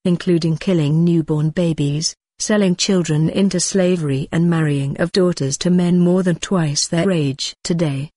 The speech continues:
parental authority is in full retreat. Youngsters are increasingly excused from obeying their elders, whereas parents are blamed for anything that goes wrong in the life of their child. Mum and dad are about as likely to get off in the Freudian courtroom as were defendants in a Stalinist show trial.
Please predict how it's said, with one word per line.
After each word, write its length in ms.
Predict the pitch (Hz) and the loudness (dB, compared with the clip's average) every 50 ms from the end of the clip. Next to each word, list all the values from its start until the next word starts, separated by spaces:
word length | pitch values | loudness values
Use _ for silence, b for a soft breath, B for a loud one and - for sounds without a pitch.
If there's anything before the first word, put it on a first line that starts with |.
| _ _ - | _ _ -2
parental 640 | - 196 202 196 196 180 - - 160 - - 185 | 0 2 2 2 2 0 0 -2 -4 -2 -2 -4
authority 560 | 165 - - 180 165 151 143 - - 151 139 | -2 -2 -2 -2 0 -2 -2 -2 -2 -2 -2
is 200 | 143 - 190 - | -2 -2 0 0
in 120 | 185 170 156 | 2 0 0
full 300 | - - 175 185 208 202 | 0 0 0 2 2 2
retreat. 600 | 185 202 185 - - 165 139 - - - - - _ - | 0 0 -2 -2 -2 -2 -2 -4 -4 -8 -10 -10 _ -4
Youngsters 680 | 175 170 156 151 - - - - - 151 139 135 - | -2 0 0 -2 -4 -6 -8 -6 -4 -2 -2 -2 -2
are 120 | - 170 175 | -2 0 0
increasingly 640 | 175 175 - - 208 202 180 - 185 175 165 165 | 0 0 -2 0 0 0 0 0 0 0 2 2
excused 680 | 160 - - - - - 202 196 165 143 139 139 - - | 0 0 -2 -6 -4 -2 0 0 0 0 -2 -4 -6 -8
from 200 | - - 185 190 | -6 -2 0 0
obeying 460 | 196 180 - 185 175 170 165 165 165 170 | 0 0 0 0 0 0 0 0 0 0
their 180 | 185 185 185 | 2 2 2
elders, 440 | 190 185 165 151 139 139 143 - - _ _ _ _ - | 0 0 0 -2 -2 -4 -4 -4 -6 _ _ _ _ -2
whereas 400 | - 170 170 180 175 170 165 151 | 0 2 2 2 2 0 -2 -4
parents 640 | - - 185 180 165 143 143 135 - - - - 202 | -4 -2 -2 0 0 0 -2 -4 -4 -6 -4 -2 0
are 120 | 185 190 | 0 0
blamed 400 | 190 - 185 185 175 170 165 156 | 0 0 0 2 2 0 0 -2
for 160 | - - - - | -4 -6 -6 -2
anything 460 | - 190 180 165 147 - - 139 131 135 | 0 0 2 0 0 0 -2 -2 -2 -2
that 180 | 185 - - | -2 -4 -2
goes 340 | - 220 196 196 190 185 190 | 0 2 2 2 2 2 2
wrong 380 | 180 180 185 185 180 180 185 185 | 2 2 2 4 4 2 0 0
in 160 | - 190 185 | 0 0 0
the 100 | 185 190 | 2 2
life 380 | 190 185 175 160 160 165 - | 2 2 2 0 0 -2 -4
of 80 | 220 190 | -4 -2
their 140 | 208 220 214 | 0 0 0
child. 580 | - - - 175 143 135 135 135 143 147 - - _ - | 0 -2 -4 -2 -4 -4 -4 -6 -8 -10 -12 -8 _ 0
Mum 360 | 190 175 160 147 147 147 - - | 0 2 2 0 0 -2 -2 0
and 180 | - 175 165 165 | 0 0 0 0
dad 240 | - 175 160 156 170 | 0 0 0 2 2
are 160 | 165 160 165 | 2 2 2
about 320 | 156 156 156 143 143 - | 0 0 0 -2 0 0
as 140 | 185 180 170 | 0 0 2
likely 360 | 180 175 185 196 - - 208 | 2 0 0 -2 -2 -2 -2
to 120 | 196 - 165 | 0 0 0
get 240 | 160 170 165 - | 0 0 0 0
off 80 | 208 202 | -2 -2
in 160 | - 180 180 | 0 0 0
the 80 | 180 170 | 0 0
Freudian 560 | - - 185 160 165 170 170 160 151 160 170 | 0 -2 0 0 0 0 0 0 0 0 -2
courtroom 500 | - - 185 175 180 - - 180 170 170 | -2 0 0 0 0 0 -2 0 0 0
as 160 | 170 156 - | 0 0 0
were 80 | 175 170 | 0 0
defendants 640 | 165 185 165 - - 156 143 147 147 165 196 - - | 0 0 -2 -2 -2 -2 0 0 0 -2 -2 -4 -4
in 140 | - - 190 | -2 0 0
a 40 | 185 | 0
Stalinist 720 | 175 - - - 185 175 170 160 156 147 147 147 - - | -2 -4 -4 -2 -2 0 0 0 0 -2 -2 -4 -6 -4
show 260 | - - - 202 196 196 | -4 -2 0 0 0 0
trial. 640 | - - - 254 240 233 208 165 147 143 143 156 | -2 -2 -2 0 0 2 2 2 0 0 -2 -6